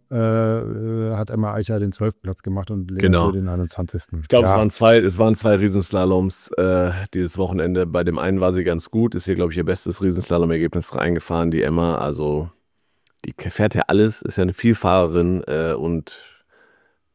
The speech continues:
Speaker 2: aber trotzdem eher, glaub ich, eher im Slalom, genau wie Lena Dürr, eher im Slalom, ähm, erfolgsversprechender. Und bei Emma sind da noch die Speed-Disziplinen, auf die freuen wir uns auch.
Speaker 1: Wir machen schnell weiter.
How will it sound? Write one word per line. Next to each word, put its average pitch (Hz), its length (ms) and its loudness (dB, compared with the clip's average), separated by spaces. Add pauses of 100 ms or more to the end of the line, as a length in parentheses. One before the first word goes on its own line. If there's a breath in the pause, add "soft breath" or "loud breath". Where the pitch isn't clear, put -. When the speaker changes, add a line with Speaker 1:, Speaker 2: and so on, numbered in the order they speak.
(140)
Speaker 2:
aber 82 240 -2
trotzdem 85 400 -4
eher, 104 380 4
glaub 87 260 0
ich, 87 240 -6
eher 131 300 6
im 139 100 4
Slalom, 107 580 2
genau 85 260 0
wie 92 60 2
Lena 87 280 4
Dürr, 87 340 0
eher 107 300 2
im 104 100 0
Slalom, 90 640 -2
ähm, 82 360 -4
erfolgsversprechender. - 1300 -4
Und 78 120 0
bei - 160 0
Emma 92 360 4
sind 80 220 0
da 82 80 4
noch 87 120 6
die 87 140 -2
Speed-Disziplinen, 78 1120 -2
auf - 160 -6
die 80 140 -4
freuen 78 240 0
wir 73 80 0
uns 69 140 -6
auch. - 260 -6 (840 soft breath)
Speaker 1:
Wir 107 120 -2
machen 139 220 0
schnell 135 200 0
weiter. 160 480 0